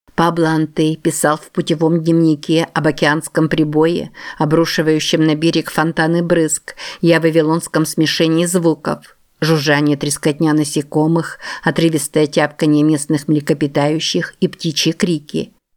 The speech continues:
Мы поужинали бушменскими лепешками, кровяной колбасой и бобами. Проводник пил ром как воду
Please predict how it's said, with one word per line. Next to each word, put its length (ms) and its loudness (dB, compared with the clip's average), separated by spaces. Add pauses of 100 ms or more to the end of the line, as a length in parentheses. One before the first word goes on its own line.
(320)
Мы 160 4
поужинали 580 2
бушменскими 720 0
лепешками, 800 0
кровяной 480 2
колбасой 600 0
и 40 0
бобами. 680 -2 (500)
Проводник 580 2
пил 240 4
ром 240 4
как 300 -4
воду 460 0